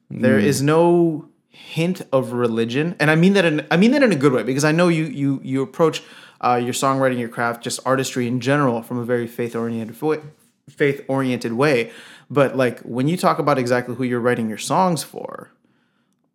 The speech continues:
Speaker 1: this person could be Christian, this person
Speaker 2: Mm-hmm.
Speaker 1: could be atheist, this person could
Speaker 2: Mm-hmm.
Speaker 1: be, like, whatever. They could be Martian,
Speaker 2: <laughs>
Speaker 1: right? Like,
Speaker 2: Yeah.
Speaker 1: or maybe not Martian, I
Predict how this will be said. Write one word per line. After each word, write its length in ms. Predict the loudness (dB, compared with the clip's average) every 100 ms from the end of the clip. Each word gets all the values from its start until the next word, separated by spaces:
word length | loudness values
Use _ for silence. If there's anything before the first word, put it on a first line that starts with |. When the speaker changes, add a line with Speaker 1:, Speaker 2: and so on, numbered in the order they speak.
| _ -10
Speaker 1:
this 260 | -4 -2
person 280 | 0 -2 -2
could 140 | -8
be 80 | -14
Christian, 580 | -6 -4 -2 -4 -6 -6
this 120 | -8
person 220 | -6 -4 -4
Speaker 2:
Mm-hmm. 40 |
Speaker 1:
could 80 | -6
be 160 | -6 -6
atheist, 640 | -4 -4 -4 -6 -8 -12
this 120 | -10
person 280 | -6 -2 -2
could 100 | -2
Speaker 2:
Mm-hmm. 220 | -4 -6
Speaker 1:
be, 80 | -8 -8
like, 220 | -8 -6
whatever. 460 | -2 0 0 -2
They 100 | -6
could 100 | -4
be 60 | 0
Martian, 480 | 2 2 0 -6 -6
Speaker 2:
<laughs> 40 |
Speaker 1:
right? 300 | 2 6 6
Like, 140 | 6 4
Speaker 2:
Yeah. 160 | 6
Speaker 1:
or 40 | 4
maybe 200 | 6 6
not 140 | 4
Martian, 320 | 0 -4
I 40 | -2